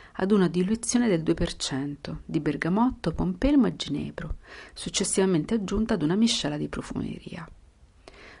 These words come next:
Posologia. Applicare il cerotto sul polso, nel punto in cui si cerca il battito del cuore, e si consiglia di tenere il cerotto a contatto con la pelle e ad annusare di tanto in tanto fino alla perdita di odore.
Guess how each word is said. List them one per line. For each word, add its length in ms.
Posologia. 840
Applicare 540
il 80
cerotto 460
sul 180
polso, 680
nel 180
punto 340
in 60
cui 160
si 80
cerca 380
il 60
battito 440
del 140
cuore, 600
e 80
si 200
consiglia 380
di 120
tenere 340
il 80
cerotto 480
a 80
contatto 580
con 160
la 120
pelle 560
e 100
ad 100
annusare 540
di 120
tanto 280
in 140
tanto 320
fino 220
alla 140
perdita 480
di 120
odore. 500